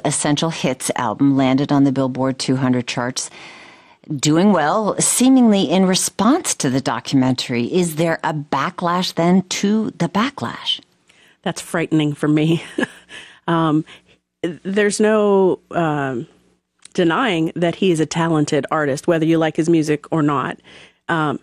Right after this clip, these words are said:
Speaker 2: however, I don't think you can separate the two. And we vote with what we spend our money on. So if we are saying,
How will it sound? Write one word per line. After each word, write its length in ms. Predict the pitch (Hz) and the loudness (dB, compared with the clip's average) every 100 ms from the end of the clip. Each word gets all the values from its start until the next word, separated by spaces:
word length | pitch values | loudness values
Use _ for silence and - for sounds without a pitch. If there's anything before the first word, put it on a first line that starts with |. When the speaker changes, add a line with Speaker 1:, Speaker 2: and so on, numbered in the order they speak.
| - - | -14 -6
Speaker 2:
however, 560 | 190 175 170 156 143 | -2 0 0 -2 -2
I 60 | 170 | -2
don't 300 | 170 180 - | -2 -2 -2
think 260 | 202 170 165 | 0 0 0
you 80 | |
can 180 | 160 160 | 0 0
separate 520 | 151 127 156 139 - | 0 -2 -2 -2 -2
the 80 | 143 | -6
two. 420 | - 170 143 143 - - - - | -4 0 0 0 -6 -20 -20 -6
And 380 | 170 156 151 143 - - - | -2 0 0 -2 -6 -20 -12
we 220 | 202 220 196 | 0 2 2
vote 380 | 175 185 185 | 2 2 2
with 280 | 180 175 156 | 2 0 2
what 160 | 175 - | 0 0
we 80 | 160 | -2
spend 260 | - 160 | 0 0
our 60 | 151 | 2
money 300 | 147 147 160 | 2 2 -2
on. 240 | - 160 | -4 -6
So 280 | 160 165 151 - | -4 -2 -2 -2
if 220 | 156 - | -2 2
we 160 | 160 147 | 2 2
are 160 | 156 | 0
saying, 560 | - 160 143 143 143 | -2 -2 0 0 -2